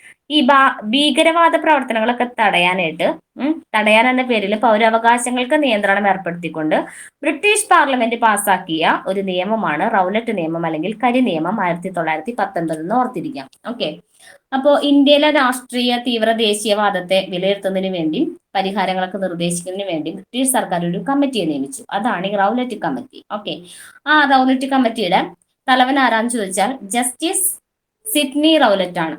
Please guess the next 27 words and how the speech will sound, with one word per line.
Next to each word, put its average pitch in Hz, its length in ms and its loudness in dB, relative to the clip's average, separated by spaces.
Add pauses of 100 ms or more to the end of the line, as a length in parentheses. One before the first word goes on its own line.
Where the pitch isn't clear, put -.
ഓക്കെ, 180 220 -12
ജസ്റ്റിസ് 190 540 -6
സിഡ്നി 233 380 -2
റൗലറ്റ് 190 420 0
ആണ് 170 160 -2
ആ 208 100 -4
റൗലറ്റ് 175 340 -4
കമ്മിറ്റിയുടെ 170 420 -6
തലവൻ. 247 320 -4 (500)
ഈ 294 60 -2
റൗലറ്റ് 302 360 4
കമ്മിറ്റിയുടെ 294 440 2
ശുപാർശ 226 420 2
പ്രകാരം 202 480 2
ഇന്ത്യയിൽ 196 260 -2
വന്ന, 185 280 0 (560)
നിലവിൽ 196 280 0
വന്ന 180 400 -2
നിയമമാണ് 190 760 -2
ഈ 202 80 -4
റൗലറ്റ് 190 500 0
നിയമം 175 280 -2
അല്ലെങ്കിൽ 160 320 -2 (500)
anarchical 269 760 2
and 170 260 0 (280)
revolutionary 202 800 -2 (100)
crimes 247 420 0